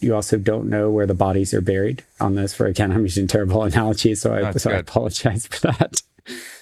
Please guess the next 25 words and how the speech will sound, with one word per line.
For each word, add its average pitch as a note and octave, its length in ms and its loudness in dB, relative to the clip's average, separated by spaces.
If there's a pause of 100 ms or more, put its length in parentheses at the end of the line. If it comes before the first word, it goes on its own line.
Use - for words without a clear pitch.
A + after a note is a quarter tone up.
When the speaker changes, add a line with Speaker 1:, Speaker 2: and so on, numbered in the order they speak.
(220)
Speaker 1:
Those F#3 280 0
are G#3+ 80 4
complexities E3 680 0
when A#2 100 4
you A2+ 100 0
come A#2 220 0
into A#2 180 0
businesses, A2+ 560 0
much A2+ 200 2
like A2 160 2
any A2+ 180 2
business. - 500 -2
If - 120 -2
you're G#2 100 4
not G#2 140 0
there G2+ 140 2
from G2+ 200 0
the G2 80 0
start, A2 360 0
you G2+ 100 -2
never G2+ 180 -2
really G2+ 260 0
know F#2+ 320 0
kind G2 220 -2
of G2 180 -10